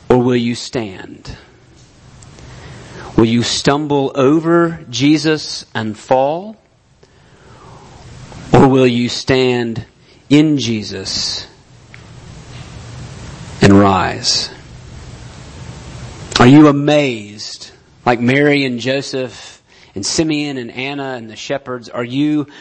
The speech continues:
amazed by Jesus? John Piper says, "You cannot commend what you do not cherish." Christian, do you cherish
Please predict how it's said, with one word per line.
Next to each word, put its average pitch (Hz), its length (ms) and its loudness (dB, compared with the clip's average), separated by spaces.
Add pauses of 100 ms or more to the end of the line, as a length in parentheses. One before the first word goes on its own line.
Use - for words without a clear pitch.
(200)
amazed 131 920 -4
by 110 200 -8
Jesus? 101 840 -10 (2000)
John 123 300 4
Piper 131 400 0
says, 123 440 -2
"You 117 140 0
cannot 143 640 -2
commend 120 640 -4
what 113 220 -6
you 113 220 -8
do 117 240 -8
not 113 300 -10
cherish." - 760 -6 (1400)
Christian, 120 640 -4 (140)
do 127 120 0
you 127 280 0
cherish 117 920 -8